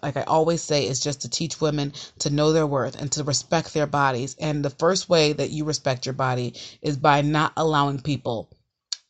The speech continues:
to get all up in it who don't deserve it. Okay? So know your worth, respect yourself, respect your body, and know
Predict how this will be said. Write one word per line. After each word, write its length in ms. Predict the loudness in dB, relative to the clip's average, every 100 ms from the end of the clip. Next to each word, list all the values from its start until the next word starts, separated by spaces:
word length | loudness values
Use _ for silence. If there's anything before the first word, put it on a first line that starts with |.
| -4
to 320 | 0 0 -2 -10 _ _ -8 0
get 180 | 0 2
all 260 | 4 6 4
up 140 | 2
in 140 | 0 0
it 280 | -2 -4 -6
who 220 | -4 0
don't 260 | 2 0 0
deserve 360 | -2 -2 -6
it. 260 | -12 -18 -18 -6
Okay? 360 | 2 4 2 0 -10 -18 -20
So 400 | 4 8 8 6 0 4
know 220 | 8 10
your 180 | 8 6
worth, 260 | 2 -2 -8 -20 _
respect 540 | -2 2 6 6 4
yourself, 400 | 0 6 4 6
respect 400 | 0 2 0 2
your 60 | 0
body, 420 | 2 2 0 -6 -12 -14 0
and 760 | 2 4 4 2 0 0 -2 -4 -6 -4
know 840 | 0 2 6 6 6 4 2 -2